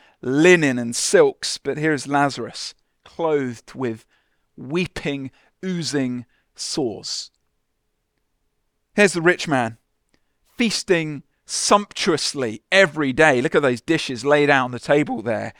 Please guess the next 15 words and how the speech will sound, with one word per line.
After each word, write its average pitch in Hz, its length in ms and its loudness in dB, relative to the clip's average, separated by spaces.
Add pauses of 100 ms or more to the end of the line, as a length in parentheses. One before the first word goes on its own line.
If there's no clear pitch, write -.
(500)
Lazarus 147 800 0 (840)
is - 160 -16
starving, 110 920 -4 (840)
and 143 140 -6
he's, 123 140 -8 (320)
he's 143 120 -10
not 160 160 -2
even 135 160 -2
allowed 131 240 2
access 131 460 -4
to - 100 -20
the 127 80 -12
rich 143 240 -4
man's 117 240 -6
bins. 101 540 -12